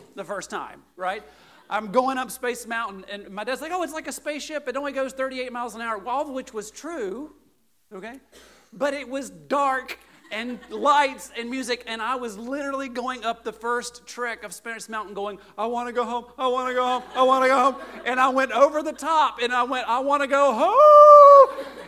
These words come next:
And if you've been on Space Mountain, that's only, like, a ten-foot little thing. Like, just that first, it doesn't even go downhill that fast. Okay, so I just,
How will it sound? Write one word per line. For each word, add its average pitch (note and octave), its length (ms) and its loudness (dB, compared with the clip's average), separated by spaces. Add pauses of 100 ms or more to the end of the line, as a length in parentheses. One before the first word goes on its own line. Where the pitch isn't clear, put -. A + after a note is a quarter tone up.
(160)
And D4 160 -4
if D4+ 120 -8
you've C#4 240 -2
been E4+ 120 0
on E4+ 120 0
Space D4 260 -8
Mountain, D4 300 0
that's C4+ 220 -4
only, D4+ 160 -2
like, C4 220 -4
a G#3+ 80 -8
ten-foot C4+ 560 -6
little B3 180 -6
thing. F#3 560 -10
Like, G3+ 240 -4
just A#3+ 200 -8
that A#3 200 -8
first, A3 220 -8
it G#3 80 -16
doesn't B3 180 -10
even A#3+ 180 -14
go A#3 140 -8
downhill B3+ 460 -8
that F#3+ 180 -8
fast. C#3 340 -14
Okay, - 180 -20
so G3 120 -14
I F#3 80 -10
just, F#3+ 220 -18